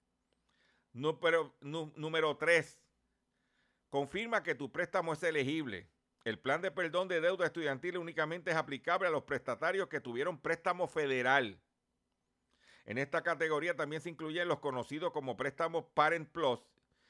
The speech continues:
y préstamos para estudiantes de posgrado, siempre que sean federales.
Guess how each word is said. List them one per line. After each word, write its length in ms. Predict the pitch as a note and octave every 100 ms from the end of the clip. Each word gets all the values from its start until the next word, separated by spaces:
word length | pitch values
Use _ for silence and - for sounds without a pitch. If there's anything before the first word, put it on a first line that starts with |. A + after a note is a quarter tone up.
| _
y 120 | B2
préstamos 460 | A#2 C#3 D3+ E3+ D#3
para 160 | D#3
estudiantes 500 | B2+ C#3+ C3 D3+ E3
de 100 | D3+
posgrado, 600 | B2+ B2+ A2+ C#3 E3 B2+
siempre 420 | G2+ C#3+ E3+ E3+ D3+
que 140 | C3
sean 340 | - D#3 F3
federales. 1200 | D3+ - D#3 D#3+ D#3 C#3 C3+ C3+ A2 G2 - -